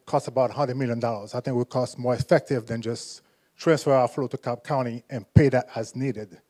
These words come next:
instead of doing that. Next one. This is the line that we're gonna take from our, uh, Sweetwater Creek to Cobb County, about eleven thousand feet of wa-, of pipe we need to run to Cobb County. That goes behind the Walmart,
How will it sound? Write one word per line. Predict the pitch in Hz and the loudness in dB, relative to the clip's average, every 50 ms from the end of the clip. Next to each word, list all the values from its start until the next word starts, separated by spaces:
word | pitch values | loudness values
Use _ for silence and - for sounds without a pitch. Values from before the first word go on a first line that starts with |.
| _ _ | _ _
instead | 135 120 - 143 110 | -14 -8 -4 -4 -4
of | 113 117 | -4 -4
doing | 113 110 107 98 | -6 -8 -8 -10
that. | 107 98 92 92 _ _ _ _ _ - - _ _ _ _ _ _ _ _ _ _ _ _ _ _ _ _ _ _ _ _ _ _ _ _ | -12 -14 -16 -18 _ _ _ _ _ -18 -18 _ _ _ _ _ _ _ _ _ _ _ _ _ _ _ _ _ _ _ _ _ _ _ _
Next | 160 147 147 - - | -12 -12 -12 -10 -12
one. | 156 151 147 151 143 _ _ _ _ _ _ _ _ _ _ _ _ _ _ _ _ _ _ _ _ - | -12 -10 -10 -12 -14 _ _ _ _ _ _ _ _ _ _ _ _ _ _ _ _ _ _ _ _ 0
This | 139 156 - 190 | 0 2 4 2
is | 180 151 | 4 6
the | 156 | 8
line | 143 147 147 151 156 160 160 | 10 10 10 10 8 8 8
that | 147 143 | 8 10
we're | 147 147 139 | 10 8 10
gonna | 156 156 147 156 156 147 - - _ _ | 10 12 12 12 10 6 2 -8 _ _
take | - 160 156 151 151 - - | 8 8 8 8 4 -2 -14
from | - - - 127 120 123 - _ - | -8 -2 0 0 0 0 -6 _ -2
our, | 147 147 147 151 156 151 151 143 - _ _ _ | 2 4 6 6 6 4 2 0 -6 _ _ _
uh, | 139 131 123 135 - | -2 0 0 0 -2
Sweetwater | - - 165 156 156 143 143 | 0 4 8 8 10 10 8
Creek | 143 - 151 147 135 127 - _ _ _ - | 6 6 6 4 4 4 0 _ _ _ -2
to | 147 139 | -2 -2
Cobb | - - 143 123 - - | 4 4 4 4 4 2
County, | - 131 127 127 127 123 | 0 2 2 4 2 4
about | 120 117 113 110 | 4 4 4 4
eleven | 117 135 135 135 127 - | 4 6 6 4 4 6
thousand | 139 131 120 120 117 117 | 4 4 4 4 -2 -4
feet | - - 135 | -4 -6 -6
of | 123 104 | -6 -8
wa-, | 120 123 120 - - | -8 -10 -10 -12 -10
of | - 117 - | -14 -16 -8
pipe | - 151 131 120 127 - - 120 - | -4 -2 -2 -2 -2 -4 -6 -10 -4
we | - 127 | -2 0
need | 120 123 120 | 0 0 -2
to | - 120 | -4 -4
run | 117 123 120 120 113 110 107 - _ _ _ _ _ _ - - - _ | -2 -2 -2 -2 -4 -6 -12 -16 _ _ _ _ _ _ -20 -20 -20 _
to | - 135 | -12 -6
Cobb | - 135 117 - | -4 -4 -4 -4
County. | - 127 127 120 117 | -4 -4 -4 -2 0
That | 135 135 131 | 0 0 2
goes | 127 135 120 | 2 0 0
behind | 113 117 123 113 120 131 131 123 123 123 110 | 0 -4 -6 -4 -2 -2 -2 -2 -4 -6 -8
the | 113 | -8
Walmart, | 110 123 123 127 123 127 131 120 123 120 - - | -6 -4 -4 -4 -2 -2 -2 -4 -4 -6 -8 -14